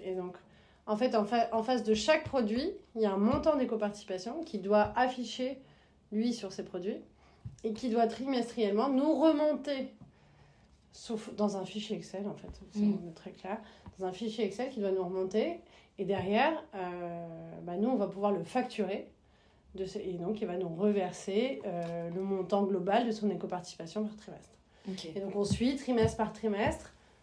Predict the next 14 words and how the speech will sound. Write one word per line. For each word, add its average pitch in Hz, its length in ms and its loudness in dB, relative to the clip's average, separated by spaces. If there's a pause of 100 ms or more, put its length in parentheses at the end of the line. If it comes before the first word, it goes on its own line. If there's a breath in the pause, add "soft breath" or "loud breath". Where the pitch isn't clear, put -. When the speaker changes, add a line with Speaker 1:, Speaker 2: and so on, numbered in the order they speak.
(160 soft breath)
Speaker 1:
toutes - 200 -4
les 302 100 2
personnes, 233 640 2
euh, 185 40 -2 (280)
enfin 175 200 -6
toutes 233 220 -10
les 202 160 2
entreprises 220 600 -2
qui - 140 -12
nous 175 120 -4
font 208 160 -4
les 185 80 -2
versements, 165 580 -8 (600 loud breath)
euh, 180 40 -10